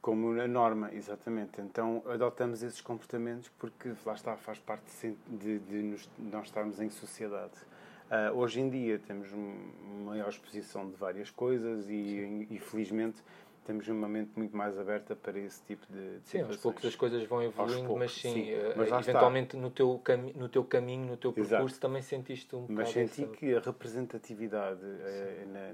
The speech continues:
Speaker 1: nas figuras públicas, eh, era bastante importante.
Speaker 2: Uhum.
Speaker 1: Principalmente porque na época que eu vivi em mil novecentos e oitenta e noventa
Speaker 2: Sim.
Speaker 1: e agora.
Speaker 2: Somos os
Speaker 1: dois mil.
Speaker 2: dois dessa altura.
Speaker 1: Exatamente. E para mim, ehm, na altura, quando descobri que era homossexual, para mim foi uma grande, um grande choque.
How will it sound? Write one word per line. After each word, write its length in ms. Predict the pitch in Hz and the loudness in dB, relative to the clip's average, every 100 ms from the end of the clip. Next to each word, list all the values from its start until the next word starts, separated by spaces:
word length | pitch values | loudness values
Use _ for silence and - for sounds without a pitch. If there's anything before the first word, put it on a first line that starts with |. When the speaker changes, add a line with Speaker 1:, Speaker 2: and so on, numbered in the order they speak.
| 98 | -10
Speaker 1:
nas 120 | 98 | -10
figuras 380 | - 104 104 101 | -6 -6 -6 -10
públicas, 600 | - 117 117 - 123 - - - - - - | -6 -4 -4 -8 -14 -16 -20 -20 -20 -20 -4
eh, 560 | 117 117 117 117 120 127 | 0 2 4 4 2 0
era 240 | 117 117 | -2 0
bastante 500 | 117 120 - 120 117 | -2 -4 -4 -6 -4
importante. 520 | 127 - - 107 - - _ _ - | -6 -6 -8 -8 -8 -20 _ _ -20
Speaker 2:
Uhum. 80 | 98 | -18
Speaker 1:
Principalmente 480 | 95 98 - 98 107 | -12 -6 -2 -2 -4
porque 300 | - - - | -8 -20 -10
na 80 | 107 | -6
época 320 | 104 101 - | -6 -8 -10
que 80 | 101 | -8
eu 60 | 104 | -6
vivi 260 | 104 98 | -4 -4
em 100 | 101 | -6
mil 240 | 95 92 95 | -6 -8 -8
novecentos 480 | 95 92 101 95 - | -10 -10 -10 -10 -8
e 60 | |
oitenta 380 | 95 104 98 92 | -8 -6 -8 -10
e 20 | |
noventa 580 | 92 98 107 117 127 127 | -12 -6 -6 -4 -4 -4
Speaker 2:
Sim. 100 | - | -2
Speaker 1:
e 80 | 120 | 0
agora. 400 | 113 113 98 92 | 2 2 2 -2
Speaker 2:
Somos 240 | - 101 98 | -12 -10 -8
os 20 | 101 | 0
Speaker 1:
dois 40 | |
mil. 0 | |
Speaker 2:
dois 160 | 104 101 | 2 2
dessa 240 | 98 - | -2 -6
altura. 260 | 95 - 98 107 | -12 -12 -10 -2
Speaker 1:
Exatamente. 680 | 104 101 92 101 92 92 - | 0 0 -2 -4 -6 -8 -8
E 100 | 110 | -8
para 220 | 107 123 | 0 2
mim, 360 | 131 127 135 135 - | 2 0 0 -2 -2
ehm, 540 | 123 120 117 113 110 | 0 2 0 -2 -4
na 140 | 113 113 | 0 0
altura, 560 | 110 120 113 110 120 - | 0 0 -2 0 -4 -8
quando 580 | - 101 98 95 92 | -12 -10 -8 -6 -8
descobri 300 | 90 - 98 95 | -10 -12 -12 -6
que 60 | |
era 120 | 95 | -6
homossexual, 580 | 95 98 - 98 - 110 | -6 -10 -12 -14 -4 -4
para 160 | - 120 | -2 -6
mim 140 | 120 | -6
foi 180 | 120 123 | -8 -8
uma 160 | 123 127 | -6 -4
grande, 380 | 127 127 127 127 | -2 -4 -6 -8
um 80 | |
grande 240 | 131 131 - | -4 -4 -2
choque. 300 | 160 - | -4 -4